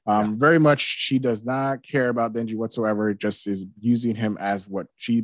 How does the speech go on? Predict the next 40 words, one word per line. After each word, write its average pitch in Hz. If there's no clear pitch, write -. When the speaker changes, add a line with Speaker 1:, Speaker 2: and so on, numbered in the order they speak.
Speaker 1:
calls 104
him, 104
as 92
her 92
human 87
pet. 71
So, 92
Rock, 120
Speaker 2:
Mm-hmm. 165
Speaker 1:
what 131
do 151
you 139
think 135
of, 113
uh, 101
Makima's 95
character, 87
um, 90
in 90
these 85
twenty-two 87
chapters 82
that 76
we 73
read? 67
Speaker 2:
Uh, 127
Makima 156
is 131
a 104
great 107
character. 110
I 110
like 131
her 123
look. 113
I 101
like 117
the 104
weird 104
eyes 110